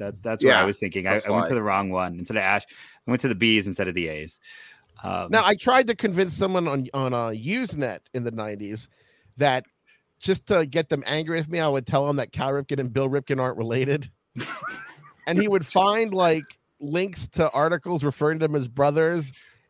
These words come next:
Speaker 3: And I would just say, "Oh, no, that was, that was a mistake. People just assume that they're brothers."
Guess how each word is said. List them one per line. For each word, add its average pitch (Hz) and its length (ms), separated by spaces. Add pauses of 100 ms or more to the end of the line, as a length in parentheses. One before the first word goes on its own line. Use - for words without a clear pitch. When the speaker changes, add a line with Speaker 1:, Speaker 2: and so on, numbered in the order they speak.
Speaker 3:
And 151 120
I 170 80
would 180 140
just 190 160
say, 180 220
"Oh, 214 180
no, 214 220
that 196 200
was, 196 200
that 202 180
was 220 160
a 180 60
mistake. 156 420
People 170 220
just 170 200
assume 156 300
that 135 160
they're 127 140
brothers." 117 560